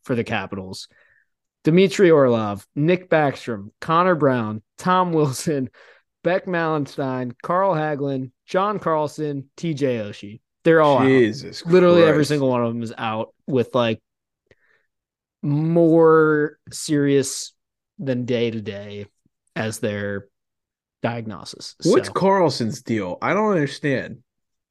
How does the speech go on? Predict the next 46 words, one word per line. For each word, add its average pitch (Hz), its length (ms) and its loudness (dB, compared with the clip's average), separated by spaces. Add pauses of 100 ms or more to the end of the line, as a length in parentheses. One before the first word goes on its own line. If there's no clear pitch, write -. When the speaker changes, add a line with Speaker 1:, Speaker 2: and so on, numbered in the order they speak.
(140)
Speaker 2:
He 151 140 -2
was 196 160 0
Speaker 1:
See, - 120 6
Speaker 2:
day - 60 8
to 123 80 4
day. 113 420 -2 (140)
Speaker 1:
he 220 220 6
was 214 420 6
day 220 180 6
to 185 80 4
day, 156 400 4
but 143 200 -2
now 151 220 -2
he's 170 140 -2
missed, 180 260 -2
like, 147 160 -4
four 160 320 -4
games. 135 460 -6
So 120 160 -6
I'm 120 180 -4
like, 113 320 -4 (280)
that's 131 320 -2
basically 127 640 0
week 120 260 -4
to 123 80 -6
week 110 260 -8
at 95 120 -12
that 98 200 -10
point 98 320 -14
because 98 640 -10 (300)
he's 120 220 -2
been 110 160 -6
out 104 220 -6
for, 101 140 -10
like, 98 160 -8
a 101 60 -6
week. 98 480 -12
So, 104 460 -10 (200)
I 139 120 -2
Speaker 2:
Wait 127 80 2
till 123 80 2
Speaker 1:
don't 117 80 -2
know. 107 60 -4
Speaker 2:
Kemper 113 240 -4
goes 95 240 -10
down. 101 280 -12